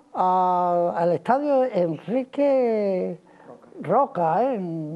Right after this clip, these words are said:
Que no me suena eso, yo, La Condomina, La Condomina, pues no, no me sonaba a mí eso. El caso es que no pudo ser, eh, Murcia hizo igual que en Huelva, metió un golito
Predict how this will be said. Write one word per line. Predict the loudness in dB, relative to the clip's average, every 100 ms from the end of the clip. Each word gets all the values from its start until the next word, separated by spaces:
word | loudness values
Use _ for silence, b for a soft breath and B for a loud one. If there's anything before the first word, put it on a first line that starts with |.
| -10 -12 -16 -20 -20 -10
Que | -6 -4 -4 -4
no | -2
me | -4
suena | -2 -2 0 -2
eso, | 0 -2
yo, | -2 -4 -2 -2 -4 -4
La | -4
Condomina, | -2 -2 -2 -2 0 -2 0
La | -2
Condomina, | -2 -4 -2 0 0 0
pues | -2
no, | 0 0 0
no | 0
me | -2 0
sonaba | 0 0 0 0
a |
mí | 0 0 -2 B
eso. | 0 0 -2 -6 B B
El | -4
caso | 0 -2 0
es | -2 0
que | 0 2 4 4 4 2 2
no | 0 0
pudo | 0 0 0
ser, | 2 2 0 -4 B B
eh, | 0 2 4 4 2 2 2 0 -4 -8 -16 _ _ _ _ _ _ _
Murcia | -2 0 0 0 2 2
hizo | 0 0 0
igual | 0 -2
que | -4
en | -2
Huelva, | -2 0 0 0
metió | -2 -2 -2
un |
golito | 0 0 0 2 2 0